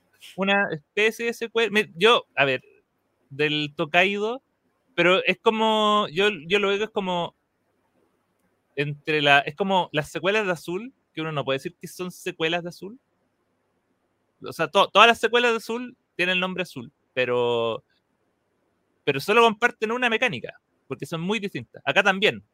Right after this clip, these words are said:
eh, yo lo veo como muy parecido a eso. O sea, comparten la mecánica central, que es la de avanzar hacia adelante en, en,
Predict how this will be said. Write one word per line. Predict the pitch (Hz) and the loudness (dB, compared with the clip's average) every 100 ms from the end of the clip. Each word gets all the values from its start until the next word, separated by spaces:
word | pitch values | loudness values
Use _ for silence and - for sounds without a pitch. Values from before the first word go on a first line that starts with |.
| - | -4
eh, | 147 147 143 143 107 | -2 0 0 -2 -4
yo | 147 | -4
lo | 185 180 | -2 0
veo | 190 190 | 0 -2
como | 180 170 | -4 -6
muy | 170 190 | -6 -6
parecido | 185 180 185 | -6 -6 -10
a | 143 | -12
eso. | - - | -14 -20
O | |
sea, | - 135 | -6 -6
comparten | 131 - 185 - 196 | -6 -2 -2 -2 -4
la | 175 | -2
mecánica | 151 143 165 185 | -2 -4 -4 -6
central, | 170 120 - 117 143 240 _ _ _ _ _ _ | -10 -14 -12 -6 -6 -8 _ _ _ _ _ _
que | 131 | 0
es | 151 | 0
la | 156 147 | 0 2
de | 135 131 127 123 120 117 113 110 - _ _ _ _ _ _ _ | 2 0 0 0 0 0 0 -4 -8 _ _ _ _ _ _ _
avanzar | 127 123 117 113 - 156 165 - - _ _ _ _ _ | 2 4 2 -4 0 4 4 0 -10 _ _ _ _ _
hacia | 127 123 143 131 | -8 -4 0 2
adelante | 127 127 156 - 175 180 151 | 2 0 0 -6 -8 -6 -6
en, | 147 143 | -8 -10
en, | 139 - 139 135 131 127 117 104 | -10 -8 -8 -10 -12 -14 -14 -16